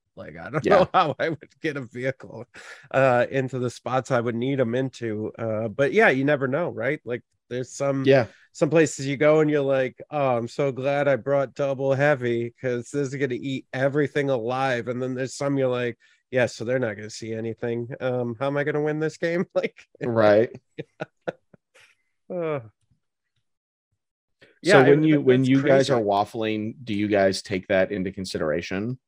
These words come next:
Speaker 2: Or when you're, when you're doing your practice, do
Speaker 1: Yeah.
Speaker 2: you try to, try to, um, like, get a feel if, if you're not providing the tables yourself,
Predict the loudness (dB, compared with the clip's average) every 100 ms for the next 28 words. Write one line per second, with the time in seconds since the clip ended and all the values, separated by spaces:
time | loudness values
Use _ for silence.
0 | -6 0 2 2 2 0 0 -2 -2 -4
1 | -2 -2 -2 -4 -2 -2 -2 -4 -6 -6
2 | -6 -6 -10 _ _ -2 2 4 4 2
3 | -2 _ _ 0 2 4 2 0 -2 -4
4 | _ _ _ -8 0 0 0 0 4 4
5 | 2 -4 -6 0 0 4 4 6 4 4
6 | 2 4 2 -2 -2 -2 -4 -6 -2 -2
7 | -2